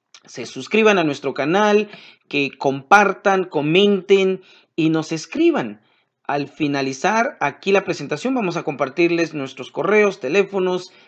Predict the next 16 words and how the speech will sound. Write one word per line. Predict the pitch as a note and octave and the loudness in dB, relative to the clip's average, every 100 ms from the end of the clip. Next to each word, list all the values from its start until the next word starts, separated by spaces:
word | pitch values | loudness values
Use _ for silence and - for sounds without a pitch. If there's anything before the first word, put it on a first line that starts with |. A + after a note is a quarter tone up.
| _ - | _ -4
y | G#3+ G#3+ - | -2 -2 -4
páginas | A3 B3+ B3+ E3 C#3+ - - - | -2 -2 0 -2 -2 -6 -16 -4
para | F3 F3+ | 0 0
que | F3+ | 0
ustedes | F3+ G#3+ A3+ A3 | 2 4 4 2
puedan | F#3+ F#3+ G#3 | 0 0 0
comentarnos | F3+ D#3 D#3 D3 D3 D#3+ E3 - | -2 -2 0 2 2 -2 -6 -8
y | D3 | -8
nos | B2+ | -6
den | A#2+ D3+ D#3+ E3 _ _ | -4 -2 -2 -6 _ _
su, | - D3+ D3+ D#3+ E3+ - _ _ | -12 -2 2 2 0 -4 _ _
eh, | C#3 C3+ B2+ A#2+ A2+ _ _ _ _ - | -2 2 2 0 -4 _ _ _ _ -12
palabra, | C3+ D3+ E3 C3+ A2 | -6 0 2 2 -2
su | A2+ C#3+ D3+ | -8 -10 -10
testimonio, | D#3 C#3+ C#3 C3+ D#3 D#3+ C3 A2+ | -8 -10 -8 -4 0 0 -2 -6
su, | A#2 - D3 D3+ D#3 | -10 -4 0 0 0